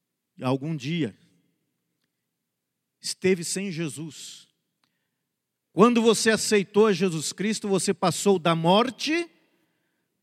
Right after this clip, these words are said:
para a vida espiritual. Eu sou um desses. Quem mais aqui passou da morte para a vida? Passou da morte para a vida. Aleluia. Você já está usufruindo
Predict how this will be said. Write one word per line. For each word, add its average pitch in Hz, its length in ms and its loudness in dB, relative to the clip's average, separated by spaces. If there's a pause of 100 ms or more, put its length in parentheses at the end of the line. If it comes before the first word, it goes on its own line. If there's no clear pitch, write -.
para 139 320 -4
a 110 60 -4
vida 156 580 -4
espiritual. 127 840 -4 (240)
Eu 185 140 -2
sou 311 220 -6
um 269 80 -8
desses. 160 320 0
Quem 240 140 -6
mais 151 260 0
aqui 123 180 -6
passou 147 320 -2
da 139 100 2
morte 147 320 0
para 135 220 0
a - 20 -2
vida? 113 380 -4 (340)
Passou 151 300 -2
da 156 100 2
morte 175 320 2
para 175 200 0
a - 20 2
vida. 123 400 0 (380)
Aleluia. 196 520 6 (220)
Você 233 260 4
já 220 300 4
está 311 760 0
usufruindo 262 1300 4